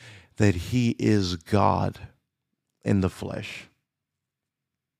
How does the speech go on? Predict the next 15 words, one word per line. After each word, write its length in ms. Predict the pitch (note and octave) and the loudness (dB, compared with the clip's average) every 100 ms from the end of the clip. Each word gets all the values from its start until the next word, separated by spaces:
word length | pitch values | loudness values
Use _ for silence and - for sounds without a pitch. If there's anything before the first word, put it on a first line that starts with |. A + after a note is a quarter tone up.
| _ _ _ _ _ _ _ - _ _ _ _ | _ _ _ _ _ _ _ -20 _ _ _ _
Isn't 260 | A2+ A#2 C3 | -2 2 2
this 160 | B2 | 2
powerful? 640 | - G#2+ G2+ A#2 - B2 B2 _ _ _ - | 0 0 2 2 0 -4 -4 _ _ _ -6
Isn't 240 | B2 D3+ | -2 -2
this 180 | D3+ - | -2 -4
powerful? 600 | A2 G2+ A2 - C3 C3 _ _ _ _ _ _ _ _ _ _ _ _ _ _ _ _ _ _ - | 0 2 2 0 -6 -6 _ _ _ _ _ _ _ _ _ _ _ _ _ _ _ _ _ _ -4
He 80 | |
says, 360 | A#2 - A2+ G2 | 0 4 4 4
"Lord, 500 | G#2+ A#2+ D3 B2+ G#2+ | 4 6 6 4 0
save 360 | - - C#3 B2+ | -6 -4 -4 -4
me," 120 | G2+ | -4
before 400 | G2 - A#2 A#2 | -4 -4 -2 0
he 140 | A2+ | 0
sinks 640 | G2+ - - B2 G#2 - - | -2 -8 -6 -6 -6 -10 -12
and 220 | G#2 | -12